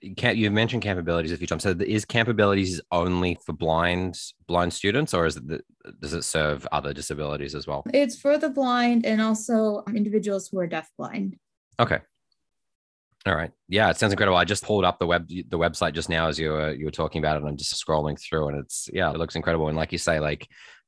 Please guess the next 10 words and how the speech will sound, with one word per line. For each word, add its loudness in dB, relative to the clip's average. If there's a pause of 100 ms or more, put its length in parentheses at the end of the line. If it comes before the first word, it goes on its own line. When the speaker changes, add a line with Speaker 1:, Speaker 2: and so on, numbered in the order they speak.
(140)
Speaker 1:
all 4
over, 4
like, 2
the -4
United 0
States, 4
Bangladesh, 0
Ireland, 2 (580)
Puerto 2
Rico. 2